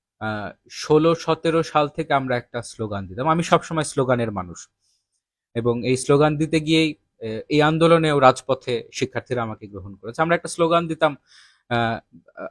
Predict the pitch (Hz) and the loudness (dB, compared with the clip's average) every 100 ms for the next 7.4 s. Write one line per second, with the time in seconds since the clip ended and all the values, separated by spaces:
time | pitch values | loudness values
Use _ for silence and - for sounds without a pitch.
0 | - 139 160 147 135 143 147 127 143 135 | 2 4 4 4 2 0 0 0 0 0
1 | 135 - 139 131 - 120 - 147 131 135 | -2 0 -2 -2 0 -2 0 -2 0 0
2 | 127 127 - 127 - 120 120 110 - _ | 0 -2 -2 -2 -2 -6 -6 -8 -8 _
3 | _ _ - 101 - 131 - 143 123 127 | _ _ -12 -12 -6 -6 0 -2 0 -6
4 | - 127 123 127 120 117 120 113 - 113 | -4 -4 0 0 0 -2 -2 -2 -4 -8
5 | 135 120 117 110 - 107 - 151 170 175 | -6 -6 -6 -10 -12 -16 -8 0 2 4
6 | 170 175 175 202 160 156 139 120 107 98 | 4 2 0 -2 0 0 -4 -4 -8 -8
7 | 110 123 123 | -4 -4 -4